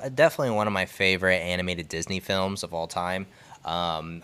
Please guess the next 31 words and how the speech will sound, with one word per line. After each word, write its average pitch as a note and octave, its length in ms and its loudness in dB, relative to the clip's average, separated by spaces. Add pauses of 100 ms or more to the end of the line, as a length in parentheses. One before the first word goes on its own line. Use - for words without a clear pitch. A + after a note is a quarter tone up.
I'm F2+ 220 -4
not E2+ 220 -4
a G2 40 -4
fan G2 360 0
of F2 100 -4
any F#2 220 0
of G#2+ 80 -6
the F2 80 -4
live E2+ 280 0
action G2 420 -2
ones A#2 220 0
they've F#2 160 0
tried G2 380 2
to E2 200 -4
remake G#2+ 520 -2
or E2+ 80 -2
do F2+ 200 -2
anything A#2+ 360 -4
like A2 180 -4
that. A#2+ 320 0
I F2+ 340 -4
just - 320 -8
think F2+ 220 -6
they're D#2 300 -6 (160)
god E2 240 0
awful. F2 480 0 (380)
Um, F#2 440 2
even F#2+ 360 -4
the F#2 60 -4
one F2 320 -2
with F2 240 -2